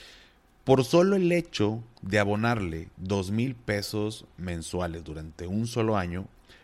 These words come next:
Paco se ahorró veinticuatro mil quinientos treinta y tres pesos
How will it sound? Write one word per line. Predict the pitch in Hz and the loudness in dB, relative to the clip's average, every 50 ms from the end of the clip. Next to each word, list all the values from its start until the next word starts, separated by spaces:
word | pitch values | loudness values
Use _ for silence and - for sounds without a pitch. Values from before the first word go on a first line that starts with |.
| _ _ _ _ _ _ _ _ | _ _ _ _ _ _ _ _
Paco | - 135 131 131 - - 135 135 139 - - - | -2 -2 -2 -2 -4 -2 -2 -2 -2 -2 -6 -10
se | - - 107 | -6 -2 0
ahorró | 101 95 92 90 95 98 101 104 - - - | 0 0 0 0 0 0 2 0 0 -4 -8
veinticuatro | 87 85 90 92 90 87 - 80 - - - 87 80 - 85 87 | -8 -6 -6 -6 -6 -8 -10 -14 -12 -10 -8 -8 -8 -6 -6 -4
mil | 92 98 101 107 117 123 143 - - | -2 0 0 0 0 -2 -6 -12 -12
quinientos | - - 98 92 90 92 95 98 95 - 104 98 101 107 - - - | -8 -6 -4 -4 -2 -2 -4 -4 -6 -4 -4 -6 -6 -6 -10 -12 -10
treinta | - 90 82 82 - 80 | -8 -8 -8 -8 -10 -10
y | 82 | -12
tres | 76 - - 85 92 - | -10 -8 -8 -8 -8 -8
pesos | - - 101 90 87 - - 92 95 98 - | -10 -8 -8 -6 -6 -6 -6 -6 -6 -8 -10